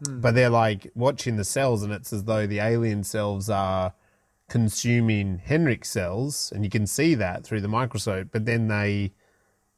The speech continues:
Speaker 2: but then they kind of, like, turn back into the human cells, don't they?
Speaker 1: Yeah.
Speaker 2: And she,
Speaker 1: Bit of a
Speaker 2: Kate,
Speaker 1: mimic
Speaker 2: says that
Speaker 1: going on.
Speaker 2: they're, the cells are permeating, which is, like,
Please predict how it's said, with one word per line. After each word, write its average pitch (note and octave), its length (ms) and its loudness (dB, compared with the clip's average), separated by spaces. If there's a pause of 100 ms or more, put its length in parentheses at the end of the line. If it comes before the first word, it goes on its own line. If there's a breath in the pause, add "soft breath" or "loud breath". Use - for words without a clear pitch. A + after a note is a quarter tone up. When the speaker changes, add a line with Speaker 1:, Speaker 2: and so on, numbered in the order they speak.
(240)
Speaker 2:
but A#2 100 0
then A#2+ 140 4
they A2 160 4
kind A2 320 2
of, G2+ 120 0
like, G2+ 600 0 (400)
turn B2 220 4
back A2 240 2
into A2 340 0
the G2+ 100 -2
human B2+ 320 2
cells, F2+ 360 -4
don't A2+ 200 0
they? D#2+ 240 -12 (1080)
Speaker 1:
Yeah. C#3+ 240 -10 (1000 soft breath)
Speaker 2:
And G#2 180 2
she, C3 200 6
Speaker 1:
Bit A#2 60 2
of B2 60 -6
a - 20 -2
Speaker 2:
Kate, B2 200 4
Speaker 1:
mimic C#3+ 100 -4
Speaker 2:
says A2 220 2
that G#2+ 180 2
Speaker 1:
going A2 200 -10
on. G#2 60 -12
Speaker 2:
they're, G#2 440 0 (840 soft breath)
the A2 100 -2
cells A#2 360 4
are G#2 60 2
permeating, G2+ 920 0 (880)
which A2 220 -4
is, G2+ 120 0
like, G2 300 -2